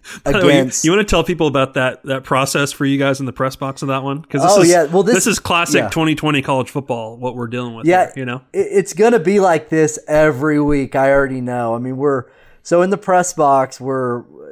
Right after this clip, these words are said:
Speaker 2: we're, we start sort of as the beat writers.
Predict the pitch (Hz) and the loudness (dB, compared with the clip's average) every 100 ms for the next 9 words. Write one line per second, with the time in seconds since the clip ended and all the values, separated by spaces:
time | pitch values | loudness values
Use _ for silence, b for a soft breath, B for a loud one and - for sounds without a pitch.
0 | 64 - - 82 131 127 120 110 _ _ | -20 -20 -20 -18 -12 -10 -10 -14 _ _
1 | 117 110 71 _ _ _ _ _ 147 151 | -16 -16 -18 _ _ _ _ _ -10 -8
2 | - 175 170 165 - 160 147 147 143 120 | -2 2 2 0 -4 -4 -2 0 0 -2
3 | 123 131 110 156 180 139 127 123 113 123 | -8 -8 -2 -4 -4 -4 -2 -2 -4 -6
4 | 123 - | -8 -16